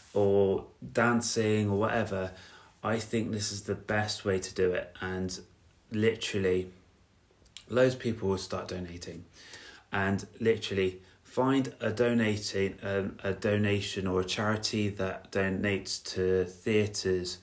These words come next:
or a certain theatre or a certain acting or help actors sort of thing. Um, and literally keep donating to those charities. Those charities will then help out with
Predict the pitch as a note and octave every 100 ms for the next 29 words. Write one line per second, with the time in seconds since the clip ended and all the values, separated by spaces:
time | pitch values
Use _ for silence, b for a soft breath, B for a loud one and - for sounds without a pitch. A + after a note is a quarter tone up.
0 | B B B B B _ F#2+ F#2 F#2 -
1 | A#2+ A2 F#2+ - G2 F#2 - F#2 F2 F2
2 | - F#2+ F2+ - A#2 A2 G2+ G2+ - -
3 | - G2+ - - - F#2 F2+ F2 - F#2
4 | F#2 B B - G#2+ G#2+ G#2+ A2 G#2+ -
5 | - F#2 - - F#2 F2+ - - F#2 F2+
6 | E2 B B B B - G2+ F#2+ F#2+ -
7 | - G2 G2 F#2+ A2+ A#2 - G#2+ G2 G2
8 | G2 - - - B2 A#2+ A#2 G#2 G#2 G#2
9 | - G2+ F#2 - F#2+ F#2+ - - G2 F#2+
10 | - - F2+ - B2 B2 - C3 C3+ C3+
11 | A#2 G2+ G#2 F#2+ G2+ F#2 F#2+ F#2 - F#2+
12 | F#2 F#2+ - F#2+ F2+ -